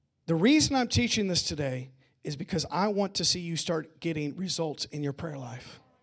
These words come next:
I want to see you start getting answers and start, stop wandering around, doubting, kind of believing, kind of not, not seeing results. No, there is answers in the word of God for us today.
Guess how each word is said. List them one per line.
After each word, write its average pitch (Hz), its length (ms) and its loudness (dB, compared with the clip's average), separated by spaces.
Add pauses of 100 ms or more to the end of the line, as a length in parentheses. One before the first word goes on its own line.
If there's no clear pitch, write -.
(580)
I 196 140 8
want 233 380 4
to 175 100 0
see 202 260 4
you 180 220 -6
start 185 260 0
getting 160 300 -2
answers 175 500 0 (240)
and 165 100 -6
start, 180 300 -2 (260)
stop - 540 2
wandering 214 720 2
around, 175 680 -4
doubting, 185 680 2 (600)
kind 240 380 4
of 208 60 2
believing, 196 480 0
kind 214 400 0
of 180 80 -4
not, 175 400 -4
not 202 240 2
seeing 202 240 4
results. 160 500 2 (300)
No, 180 220 0
there 208 300 6
is 170 220 -2
answers 233 680 0 (120)
in 226 440 2 (100)
the 190 100 -4
word 196 480 6
of 170 200 -2
God 170 360 0
for 180 160 0
us 170 180 0
today. 156 360 0